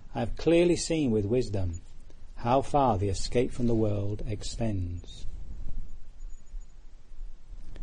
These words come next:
And then, <clears throat> to complement that, in another discourse, he says,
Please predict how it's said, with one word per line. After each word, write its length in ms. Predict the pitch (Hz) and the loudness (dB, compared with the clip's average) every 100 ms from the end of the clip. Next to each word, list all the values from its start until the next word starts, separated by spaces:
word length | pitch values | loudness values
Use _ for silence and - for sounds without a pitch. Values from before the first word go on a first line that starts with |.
| - - - - - - | -8 -10 -10 -10 -6 0
And 180 | 127 | 4
then, 340 | 127 160 165 - - | 6 6 4 0 2
<clears throat> 80 | 147 | 8
to 400 | 131 127 120 113 | 10 10 6 6
complement 480 | 180 147 113 98 98 | 4 6 6 4 0
that, 220 | 98 120 - | -2 -2 -4
in 160 | 113 | -4
another 340 | 104 113 113 98 | 0 0 2 0
discourse, 600 | 98 - - 107 107 - | 0 -4 -4 -4 -4 -2
he 120 | 107 | -2
says, 380 | 120 117 107 | -2 -2 -4